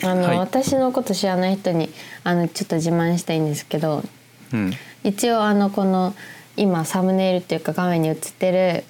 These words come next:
Speaker 1: この、可愛いケンタちゃんのイラストは、あの、
Speaker 2: <laughs>
Speaker 1: 私が、あの、描きました。どうですか？
Speaker 2: あ、こいつの名前、ケンタちゃんなんだ。
Speaker 1: あ、知らん。今つけたけど。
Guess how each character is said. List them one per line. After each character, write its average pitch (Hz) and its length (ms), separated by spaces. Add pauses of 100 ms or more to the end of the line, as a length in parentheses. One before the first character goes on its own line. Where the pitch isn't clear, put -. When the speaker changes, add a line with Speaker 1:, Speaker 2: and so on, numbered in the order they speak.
Speaker 1:
こ 180 140
の、 175 260 (880)
可 190 200
愛 185 200
い - 40
ケ 208 200
ン 196 80
タ 180 140
ち - 80
ゃ 170 80
ん 170 60
の 175 100
イ 180 80
ラ 190 120
ス - 120
ト 208 160
は、 220 300 (260)
あ 170 120
の、 165 220
Speaker 2:
<laughs> - 20
Speaker 1:
私 175 400
が、 170 240 (680)
あ 170 100
の、 160 360 (680)
描 - 120
き - 140
ま 170 160
し 170 100
た。 - 220 (640)
ど 139 80
う 175 40
で 165 60
す 165 40
か？ - 20
Speaker 2:
あ、 - 0
こ 143 60
い 147 40
つ 143 100
の 160 80
名 156 120
前、 147 160
ケ 170 160
ン 165 80
タ 101 120
ち - 100
ゃ 101 40
ん 98 60
な 98 100
ん 90 60
だ。 101 140 (240)
Speaker 1:
あ、 190 60
知 202 160
ら 190 100
ん。 185 80
今 180 180
つ - 140
け 160 100
た - 100
け - 160
ど。 165 280